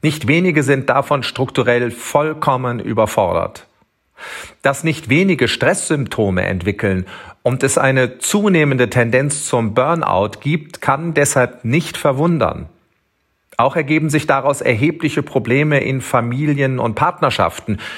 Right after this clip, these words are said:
Schließlich stellen sich auch dort Aufgaben und Forderungen.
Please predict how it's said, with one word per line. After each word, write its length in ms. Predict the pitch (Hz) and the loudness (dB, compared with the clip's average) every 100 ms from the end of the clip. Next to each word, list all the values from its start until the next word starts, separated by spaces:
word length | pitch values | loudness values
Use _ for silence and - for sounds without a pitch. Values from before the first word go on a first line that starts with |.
| - | -12
Schließlich 480 | - 160 165 180 160 | 0 0 0 -2 -2
stellen 360 | - 139 143 135 | 0 2 2 0
sich 240 | 131 - | -2 0
auch 160 | 113 - | -2 0
dort 420 | 151 165 117 - | 2 2 0 0
Aufgaben 760 | 101 92 - 90 82 87 85 - | 0 0 0 2 2 -2 -8 -6
und 220 | 98 92 | -6 -2
Forderungen. 840 | 117 101 95 90 92 90 90 | 0 0 0 -2 -4 -6 -8